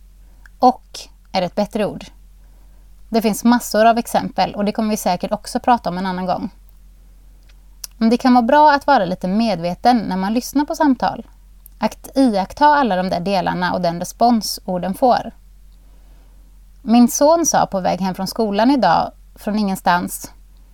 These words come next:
"Mamma, fröken sa, 'Vad gör du?' till mig. Men jag hade ju inte gjort något.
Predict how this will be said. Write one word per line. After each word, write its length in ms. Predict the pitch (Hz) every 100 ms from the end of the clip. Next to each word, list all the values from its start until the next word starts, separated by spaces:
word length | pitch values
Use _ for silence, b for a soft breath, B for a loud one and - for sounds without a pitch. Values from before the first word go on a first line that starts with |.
| - - - - -
"Mamma, 520 | 240 262 185 170 254 - - -
fröken 520 | - - 247 196 277 320
sa, 300 | 202 170 - - -
'Vad 120 | 233 202
gör 460 | 185 277 175 156
du?' 360 | 160 330 262 - - - - - - -
till 140 | 214
mig. 260 | 190 202 - - - - - - - - - -
Men 120 | 254
jag 80 | 277
hade 120 | 277
ju 60 | 302
inte 140 | 294
gjort 180 | 330 -
något. 380 | 202 - -